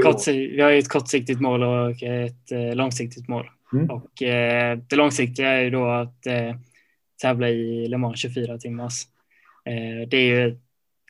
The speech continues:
Speaker 1: ja, långsiktigt mål då, så att
Speaker 2: Ja.
Speaker 1: säga. Eh, kortsiktigt är ju bara att, eh, komma igång med körningen så fort som möjligt. Eh, så fort det finns, eh, tillgänglighet så.
Speaker 2: Hur, hur tog du, hur tog du dig igenom förra året, liksom? Var det mycket iRacing och,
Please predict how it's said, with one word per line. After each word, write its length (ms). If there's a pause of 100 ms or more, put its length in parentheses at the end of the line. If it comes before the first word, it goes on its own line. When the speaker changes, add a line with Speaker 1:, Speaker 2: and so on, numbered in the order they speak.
(140)
Speaker 1:
ja, 220
långsiktigt 560
mål 180
då, 100
så 120
att 120
Speaker 2:
Ja. 180 (200)
Speaker 1:
säga. 360
Eh, 60 (340)
kortsiktigt 560
är 80
ju 120
bara 240
att, 120 (260)
eh, 440 (340)
komma 260
igång 220
med 100
körningen 380
så 140
fort 140
som 140
möjligt. 420 (260)
Eh, 240
så 140
fort 160
det 60
finns, 320
eh, 280 (160)
tillgänglighet 580
så. 300 (460)
Speaker 2:
Hur, 400
hur 180
tog 260
du, 60 (540)
hur 160
tog 200
du 200
dig 260
igenom 420
förra 320
året, 380
liksom? 280
Var 120
det 60
mycket 340
iRacing 840
och, 280